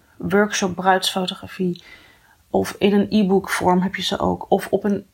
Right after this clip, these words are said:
coaching, in een coachingstraject zoals ik heb gedaan. Ik heb dus gezegd, "Luister, ik heb die tijd niet om dit allemaal zelf uit te vinden. Al vind ik het ontzettend leuk, maar dat kost me gewoon een jaar of misschien wel meer.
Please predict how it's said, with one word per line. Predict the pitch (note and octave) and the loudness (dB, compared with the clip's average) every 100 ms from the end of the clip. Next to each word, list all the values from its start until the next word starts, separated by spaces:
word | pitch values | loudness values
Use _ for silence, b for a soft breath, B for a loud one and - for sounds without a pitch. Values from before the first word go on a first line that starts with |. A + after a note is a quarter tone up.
| _ _ | _ _
coaching, | - A3+ A#3 - G#3 F3+ - | 2 2 2 0 2 0 2
in | G3+ | 2
een | G3+ | 2
coachingstraject | G#3 A3+ C4+ A#3 - G3 F3+ F3+ | 2 2 2 -2 -2 0 0 0
zoals | G#3 G#3 | 0 0
ik | A3+ | 0
heb | A3+ G#3 | 0 -2
gedaan. | - F#3 F3+ | -2 0 0
Ik | G3+ | -2
heb | G#3+ G#3+ | -4 -4
dus | G3 | -8
gezegd, | - G3+ G3+ - b b b b | -6 -4 -4 -6 b b b b
"Luister, | - G3+ G3 | 0 0 0
ik | - A3 | -6 -4
heb | B3+ | -4
die | - G#3 | -4 -2
tijd | - B3 D4 | 2 2 2
niet | A3 F#3+ | 0 0
om | - G3+ G3+ | 0 0 2
dit | G3+ G#3 - | 0 -2 0
allemaal | B3 C#4 B3 A#3 A3+ A3 | 0 2 2 2 2 2
zelf | G3+ A3+ | 2 2
uit | - A#3+ C#4+ | 4 2 2
te | |
vinden. | - G3 F3+ F#3+ | -2 0 2 2
Al | F#3+ | 2
vind | - A3 | 2 0
ik | G#3+ | 0
het | G#3+ | -4
ontzettend | A#3+ - D#4+ E4 | -4 0 0 2
leuk, | B3+ A#3+ B3 | 2 0 -2
maar | A#3+ | -6
dat | A#3 | -6
kost | - C#4+ | -6 -6
me | B3+ | -4
gewoon | A3+ G#3 | 0 2
een | F#3+ | 2
jaar | F3+ F3+ C3 | 2 2 0
of | - G3 | -4 -6
misschien | G3 - F3+ | -4 -2 -2
wel | E3+ | 0
meer. | A#3 D4+ | 0 0